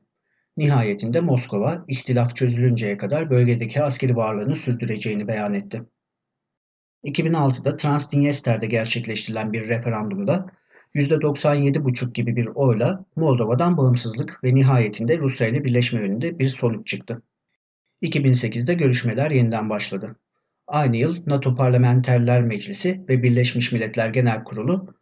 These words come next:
Rusya'nın Transdinyester'den askerlerini çekmesine dair birer karar aldı. Ancak Rusya bölgedeki askerlerini çekmedi.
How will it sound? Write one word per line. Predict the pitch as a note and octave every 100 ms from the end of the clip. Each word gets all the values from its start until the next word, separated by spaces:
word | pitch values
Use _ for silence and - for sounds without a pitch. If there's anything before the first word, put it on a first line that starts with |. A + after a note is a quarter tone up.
| -
Rusya'nın | D#3 - G#2+ B2+ F3
Transdinyester'den | E3+ C#3+ C#3 C3 C3+ C3 B2+ - A2 G2+ C#3+ -
askerlerini | B2+ A#2+ B2 A#2 A2+ A#2
çekmesine | A#2+ A#2+ A#2+ A#2 - A2+ A2+ -
dair | G#2+ B2 D3+ -
birer | A#2 A#2 C3
karar | B2+ A#2 A2
aldı. | G#2 G2+ - _ _ _ _ _
Ancak | - A#2+ A#2 B2+ -
Rusya | A#2+ C3 C#3+
bölgedeki | A#2+ A#2+ A#2 A#2
askerlerini | G#2+ - G2+ F#2+ A2+ C#3+
çekmedi. | A#2 G#2+ F#2+ -